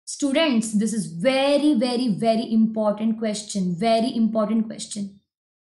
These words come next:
For one mark, uh, you can expect this question even in the tenth standard. What is lymph? Is the question. You have to answer in the comment section, not in the live chat. <clears throat>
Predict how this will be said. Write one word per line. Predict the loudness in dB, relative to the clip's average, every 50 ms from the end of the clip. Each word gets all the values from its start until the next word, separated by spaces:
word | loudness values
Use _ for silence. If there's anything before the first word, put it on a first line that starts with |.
| _ _ 0
For | 2 4 4
one | 4 4 4 4 2 2 4
mark, | 4 6 6 4 4 0 -2 -2
uh, | 0 2 2 2 2
you | 2 0 0
can | 0 0 0
expect | 0 -2 -4 -4 -4 -2 -2 0
this | -2 -2 -4
question | -4 -4 -4 -2 -2 -2 -4 -4 -4 -6 -12 -18 -4 _
even | 4 6 6 6 4
in | 4 4 4
the | 4 4
tenth | 4 2 2 0
standard. | 0 0 0 0 2 0 0 -2 -2 -4 -8 -16 _ _ _ _ _ _ _
What | -4 0 4 4 6 8 8 6 6 2 -2 -4
is | -4 -2 -2 -4 -4 -4 -4
lymph? | -4 -2 0 2 4 4 4 4 4 2 0 -4 -8 -12 -14 -16 -20 _ _ _ _ _ _ _
Is | -2 0 0
the | 2 0 2
question. | 4 4 4 4 2 0 -2 0 0 2 2 0 -2 -4 -10 -18 _ _ _ -4
You | -2 0 2 2 2
have | 2 2 2 0 0 -2
to | -4 -4
answer | 0 0 2 2 2 0 -2 -4 -6
in | -2 0 0 0
the | 0 0
comment | 0 2 4 4 4 4 2
section, | 2 2 2 2 2 2 2 4
not | 2 2 2 0 0
in | 0 0
the | 2
live | 2 2 2 0 -2
chat. | -2 0 4 6 6 6 6 6 4 2 -2 -6
<clears throat> | -16